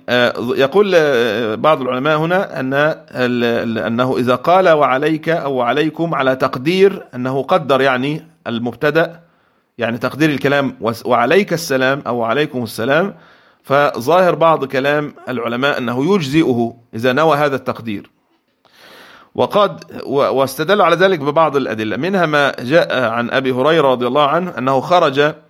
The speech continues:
قال: "خرج النبي صلى الله عليه وسلم إلى، إلى أبي بن كعب وهو يصلي،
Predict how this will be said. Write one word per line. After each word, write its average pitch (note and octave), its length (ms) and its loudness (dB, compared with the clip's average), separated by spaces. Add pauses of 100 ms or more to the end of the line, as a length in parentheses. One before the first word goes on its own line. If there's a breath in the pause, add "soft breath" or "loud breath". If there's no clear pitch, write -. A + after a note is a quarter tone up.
(880)
قال: D#3 220 2
"خرج F3+ 260 2
النبي D3 380 0
صلى C3+ 180 -4
الله C3 160 0
عليه C3+ 140 2
وسلم D3+ 280 -2
إلى، C3 340 0
إلى C#3 140 0
أبي C3+ 420 0
بن A#2 140 -4
كعب G2+ 400 -4 (120)
وهو C3+ 360 2
يصلي، A#2 440 -2